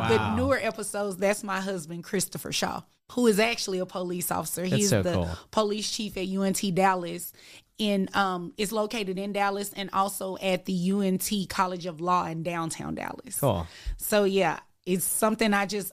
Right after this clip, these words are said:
Speaker 2: always wanted to do. And in child support in particular, I had a personal experience with child support with my son's father.
Speaker 1: Hmm.
Speaker 2: And it was one of those situations. My situation was not as bad as I've seen others.
Speaker 1: Yeah.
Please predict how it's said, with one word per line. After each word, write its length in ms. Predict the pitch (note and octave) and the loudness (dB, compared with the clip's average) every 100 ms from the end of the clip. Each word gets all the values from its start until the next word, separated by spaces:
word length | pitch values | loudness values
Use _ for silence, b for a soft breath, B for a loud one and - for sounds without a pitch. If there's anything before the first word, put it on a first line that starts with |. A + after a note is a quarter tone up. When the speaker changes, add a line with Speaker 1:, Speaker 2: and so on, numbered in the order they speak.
| - | 2
Speaker 2:
always 320 | G3 G#3+ G3+ | 2 2 -2
wanted 280 | G#3 G#3 F#3+ | -4 -4 -2
to 100 | G3+ | 2
do. 320 | F3+ G3+ G#3 - | 4 4 4 2
And 140 | G#3 | 4
in 160 | G3+ F#3 | 4 2
child 380 | - G3+ B3 C4+ | 2 2 2 0
support 440 | A3 - G3+ G3 | -4 -2 0 2
in 100 | F#3 | 0
particular, 680 | - D#3+ C4 B3+ F#3+ F3 E3 B B - | 0 -2 -2 2 2 2 -2 B B -2
I 40 | |
had 160 | A#3+ F3+ | 0 -2
a 40 | |
personal 500 | - B3+ D4+ A#3 G3 | -4 -2 -2 -4 -6
experience 840 | E3 - G3 F3+ D3 - - - | -6 -8 -6 -4 -4 -6 -6 -4
with 320 | F#3 F#3 - - | 0 2 0 -2
child 340 | - F#3+ F3+ | 2 2 0
support 480 | - E3+ G3+ G3 E3+ | -4 -6 0 0 0
with 260 | F3+ E3 E3 | -2 -2 -2
my 160 | D#3 | -4
son's 420 | - A#3+ D#4 C4+ | -4 -6 -6 -6
father. 460 | - - G2 - G3+ | -2 0 0 -4 -6
Speaker 1:
Hmm. 220 | G#2+ F#2 F2 B B | -2 -2 -2 B B
Speaker 2:
And 600 | A#3+ A3+ G#3 G3+ G3 - - | 0 2 2 0 -2 -4 0
it 220 | F4 E4+ | 2 2
was 300 | D4 D#4+ C4+ | 4 4 4
one 220 | A#3+ C4 C4 | 2 2 0
of 120 | A3+ | 2
those 220 | A#3 A#3 | 2 2
situations. 680 | B3 A#3 A#3 A3 G#3+ A3 F#3 | 0 -2 0 2 2 0 0
My 280 | F#3 G3+ C4+ | 4 4 2
situation 680 | C4 - A3+ A3 - G3+ | -4 -6 -4 -4 -6 -8
was 180 | F3+ D#3+ | -10 -6
not 260 | F#3 G#2 F#3+ | -2 -2 -2
as 160 | E3 | -6
bad 420 | E3 E3 F3 F#3+ | -8 -6 -4 -4
as 200 | F#3 F3 | -4 -6
I've 220 | E3 E3 D3+ | -4 -6 -6
seen 420 | - F#3+ F#3 F3 - | -6 -4 -4 -4 -4
others. 680 | D#3+ F#3 A3 D#4+ F4+ - - | 0 2 2 0 -4 -8 -4
Speaker 1:
Yeah. 200 | G2+ | -2